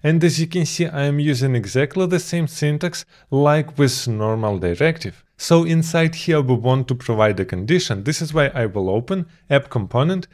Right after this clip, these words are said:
and create here a property condition, which I will set to true.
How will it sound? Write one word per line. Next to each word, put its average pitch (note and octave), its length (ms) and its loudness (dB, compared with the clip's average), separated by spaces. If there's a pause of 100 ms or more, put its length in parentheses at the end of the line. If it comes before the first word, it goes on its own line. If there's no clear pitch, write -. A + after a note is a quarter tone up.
(220)
and D#3+ 260 2
create D3+ 440 0
here C3+ 340 0
a G2+ 80 -6
property B2 640 -2
condition, A#2 840 -4
which E3 300 0
I D#3+ 100 4
will D3 300 2
set B2 400 0
to - 240 -8
true. C#3+ 440 -2